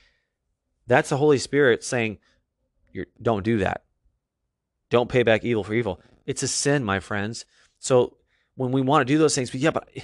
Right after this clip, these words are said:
but he called me this, and he called my mother that, he called my wife this, he called my kids that, or he's mistreating me, and, and he's doing all these things to me, or she's doing those things to me." Holy Sp-, the Holy Spirit says, "Just wait a minute.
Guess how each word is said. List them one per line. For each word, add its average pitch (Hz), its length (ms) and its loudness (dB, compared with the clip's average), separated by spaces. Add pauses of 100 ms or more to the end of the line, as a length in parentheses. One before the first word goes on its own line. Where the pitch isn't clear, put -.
(260)
but 131 100 -4
he 135 60 0
called 156 240 2
me 143 100 0
this, 135 340 4
and - 80 -8
he 127 80 -6
called 143 220 0
my 135 80 -2
mother 139 280 0
that, 123 180 2
he 117 80 0
called 151 200 -2
my 131 80 2
wife 135 300 0
this, 120 120 -6
he 127 100 -4
called 143 200 0
my 123 120 -4
kids 123 260 -2
that, 107 280 0 (920)
or 135 140 2
he's 123 120 -2
mistreating 139 500 0
me, 120 220 0
and, 113 100 -4
and - 80 -12
he's 120 200 -10
doing 151 160 2
all 139 60 0
these 131 200 -4
things 131 280 -2
to - 60 -8
me, 120 100 0
or 107 80 2
she's 151 260 0
doing 135 160 0
those 123 180 -2
things 117 200 -4
to 113 60 -6
me." 107 220 -4 (1300)
Holy 127 180 2
Sp-, - 240 -10 (140)
the 117 140 -8
Holy 135 140 2
Spirit 131 280 -2
says, 113 260 0 (920)
"Just - 240 -10
wait 127 200 -2
a 143 60 -2
minute. 123 320 -4